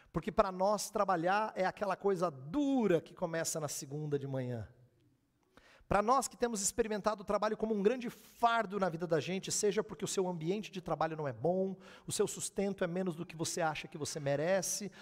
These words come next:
ou você só tá esperando uma próxima oportunidade melhor.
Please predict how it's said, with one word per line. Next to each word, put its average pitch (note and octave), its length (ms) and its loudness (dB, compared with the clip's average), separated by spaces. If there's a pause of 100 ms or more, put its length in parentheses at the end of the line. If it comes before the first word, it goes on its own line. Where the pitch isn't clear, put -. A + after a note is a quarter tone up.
(200)
ou G3+ 120 6
você A3 220 -2
só G#3 140 0
tá A#3+ 160 2
esperando A3+ 460 4
uma G3+ 140 4
próxima G#3 520 2
oportunidade F#3 720 2
melhor. F3 500 4